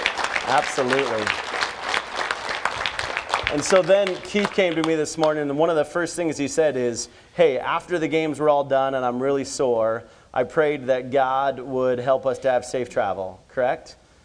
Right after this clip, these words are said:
And what did He do? Did He give you safe travel? Absolutely. And so, yeah, that's, that's a good thing. Yeah, absolutely.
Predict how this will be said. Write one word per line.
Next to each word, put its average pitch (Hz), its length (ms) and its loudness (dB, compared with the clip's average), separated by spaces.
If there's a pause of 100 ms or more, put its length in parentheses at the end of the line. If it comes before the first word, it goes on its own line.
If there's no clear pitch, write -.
(140)
And 131 160 -4
what 143 120 4
did 147 120 -2
He 143 80 -2
do? 117 280 -4
Did 113 180 -8
He 120 60 -6
give 123 240 -4
you 131 80 -4
safe 123 260 -4
travel? 101 420 -2 (540)
Absolutely. 110 680 -8 (760)
And 120 100 -8
so, 131 300 2
yeah, 131 260 2
that's, 135 260 -2
that's 147 220 -2
a 143 60 2
good 139 240 0
thing. 113 200 -4 (320)
Yeah, 135 220 4
absolutely. 123 500 -4